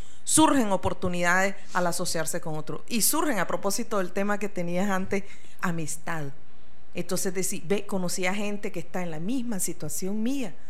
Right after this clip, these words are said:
que ha perdido un hijo, que alguien se tuvo que ir fuera del país inesperadamente, ¿verdad? Entonces, y, y se, y hay esa solidaridad y ese encuentro del camino, ¿verdad? Este, común. Entonces, nosotros en todo esto, la violencia de género es algo que se viene trabajando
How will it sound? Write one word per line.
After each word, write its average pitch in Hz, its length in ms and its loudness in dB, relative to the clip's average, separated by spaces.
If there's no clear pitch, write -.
que 180 80 -2
ha 170 80 -2
perdido 165 380 0
un 170 100 0
hijo, 226 400 0
que 180 160 0
alguien 185 260 0
se 165 140 0
tuvo 196 280 0
que 165 140 0
ir 170 160 0
fuera - 240 -2
del 160 140 -2
país 247 440 -2
inesperadamente, 170 1040 2
¿verdad? 170 220 0
Entonces, 202 380 0
y, 208 260 0
y 196 140 0
se, 180 380 0
y 190 220 0
hay 294 180 2
esa 226 200 0
solidaridad 175 580 -2
y 180 120 0
ese 185 140 -2
encuentro 190 500 -2
del 175 200 -2
camino, 175 440 -2
¿verdad? 175 400 -2
Este, 156 360 -2
común. 165 380 0
Entonces, 226 340 2
nosotros 262 460 2
en 208 200 2
todo 208 260 2
esto, 233 380 0
la 190 140 2
violencia 175 400 0
de 202 80 2
género 208 280 2
es 208 40 0
algo 196 240 0
que 214 100 -2
se 190 120 0
viene 165 200 -2
trabajando 175 720 0